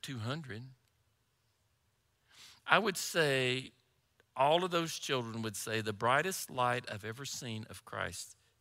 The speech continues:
is that lady." And really, of all the people I've encountered, I see the light of Christ in her so strongly.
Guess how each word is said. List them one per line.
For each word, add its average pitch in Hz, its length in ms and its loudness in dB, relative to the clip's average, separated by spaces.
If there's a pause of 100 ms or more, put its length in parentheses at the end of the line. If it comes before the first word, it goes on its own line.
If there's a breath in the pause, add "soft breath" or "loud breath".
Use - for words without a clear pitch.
(100)
is 87 140 -14
that 98 260 -12
lady." 90 300 -14 (1900)
And 117 100 2
really, 123 380 4
of 107 100 0
all 151 200 6
the 151 100 0
people 143 360 -2
I've 180 200 6
encountered, 131 540 -2
I 139 120 4
see 127 460 -4
the 107 120 0
light 110 260 0
of 101 140 -6
Christ 104 320 -4
in 98 140 -10
her 92 180 -8
so 135 540 -2
strongly. 107 800 -4